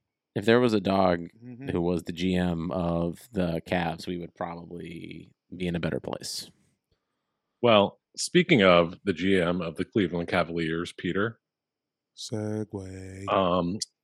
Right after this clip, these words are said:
Speaker 3: the Cleveland Cavaliers were involved in a three-team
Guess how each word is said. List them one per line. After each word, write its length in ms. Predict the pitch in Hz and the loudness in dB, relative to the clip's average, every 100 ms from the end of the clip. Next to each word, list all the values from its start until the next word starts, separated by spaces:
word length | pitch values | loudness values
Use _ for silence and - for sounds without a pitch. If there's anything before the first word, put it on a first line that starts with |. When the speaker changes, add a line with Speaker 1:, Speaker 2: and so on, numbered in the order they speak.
| _ _ _ - - _ _ _ - 113 | _ _ _ -20 -20 _ _ _ -20 -12
Speaker 3:
the 80 | - | -12
Cleveland 340 | - 180 170 165 | 4 6 8 6
Cavaliers 500 | 165 135 185 180 110 | 6 8 8 8 6
were 140 | 117 | 2
involved 480 | 113 127 135 127 120 | 4 6 6 4 0
in 260 | - 131 127 | -6 -4 -2
a 160 | 120 | -2
three-team 640 | - 160 190 - 147 120 | -4 -2 -2 0 2 2